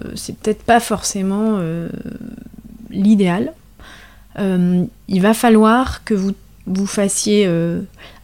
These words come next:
introduire localement pour trouver, euh, la personne qui maîtrise ce savoir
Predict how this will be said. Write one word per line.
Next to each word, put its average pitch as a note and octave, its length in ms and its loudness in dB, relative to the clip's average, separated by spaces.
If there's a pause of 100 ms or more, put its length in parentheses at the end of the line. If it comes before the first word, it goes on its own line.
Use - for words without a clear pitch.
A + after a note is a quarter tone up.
(120)
introduire A3 600 4
localement G#3+ 600 2 (340)
pour - 180 -6
trouver, G3+ 580 0 (280)
euh, F3+ 320 -4
la G3 220 2
personne G3+ 640 0
qui - 140 -8
maîtrise F#3 400 -4
ce F#3 120 -8
savoir F3+ 580 -4